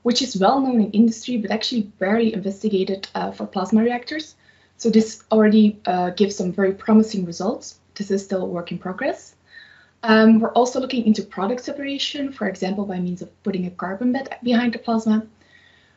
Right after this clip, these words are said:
We're looking at preheating the gas before we send it to the reactor, or quenching, so quickly cooling the gas after it comes out of the reactor.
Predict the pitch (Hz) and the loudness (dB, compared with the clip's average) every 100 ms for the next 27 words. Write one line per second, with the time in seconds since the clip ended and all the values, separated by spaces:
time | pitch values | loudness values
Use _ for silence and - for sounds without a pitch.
0 | _ _ _ 240 240 233 220 - - 285 | _ _ _ 2 4 6 6 4 0 0
1 | 254 254 240 226 208 202 202 196 190 202 | 2 2 6 6 6 4 2 2 4 2
2 | - 196 196 196 190 - _ - 220 196 | -2 -4 -2 0 -2 -6 _ 0 4 4
3 | 196 196 214 220 - 202 202 190 180 175 | 2 0 2 2 0 -2 -2 -2 -2 -2
4 | - 220 220 220 214 202 196 220 196 - | 4 6 8 6 2 2 0 0 0 -2
5 | 269 262 262 240 214 208 208 - 208 - | -4 0 2 4 4 4 4 0 -8 -4
6 | 196 190 - 196 196 190 190 185 175 185 | -4 -4 -6 -6 -4 -4 -4 -4 -4 -6
7 | - 208 | -8 -8